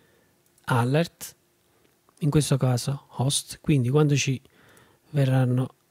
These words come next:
quando verremo ospitati, s-, selezioniamo questa voce, Add Widget, e temporaneamente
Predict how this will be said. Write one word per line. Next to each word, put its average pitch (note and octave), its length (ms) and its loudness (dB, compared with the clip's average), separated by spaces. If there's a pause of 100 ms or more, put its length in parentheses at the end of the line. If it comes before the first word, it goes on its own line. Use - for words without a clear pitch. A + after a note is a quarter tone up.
(180)
quando C#3+ 440 0
verremo C3+ 560 -2
ospitati, F3+ 840 -2 (1300)
s-, - 260 -20 (360)
selezioniamo C3 640 0
questa C#3+ 260 -2
voce, F3 360 0 (380)
Add B2 140 -6
Widget, G3 720 -4 (2000)
e D#3 180 -4 (240)
temporaneamente D3 1080 -2